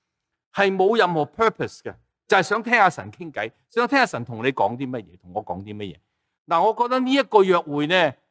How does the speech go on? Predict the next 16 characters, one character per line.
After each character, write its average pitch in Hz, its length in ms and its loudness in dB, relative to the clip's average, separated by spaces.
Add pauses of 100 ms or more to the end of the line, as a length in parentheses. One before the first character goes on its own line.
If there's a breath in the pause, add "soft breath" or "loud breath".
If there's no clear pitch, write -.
(320)
係 147 160 2
需 185 360 6
要 104 60 -6
嘅， 98 160 -8
我 147 100 4
哋 151 60 2
基 - 140 -6
督 220 160 2
教 151 220 4
徒 113 280 -8
呢， 151 120 4 (300)
好 120 160 0
少 - 240 -6
嘅， 107 300 -8
有 92 80 -12
時 - 120 -20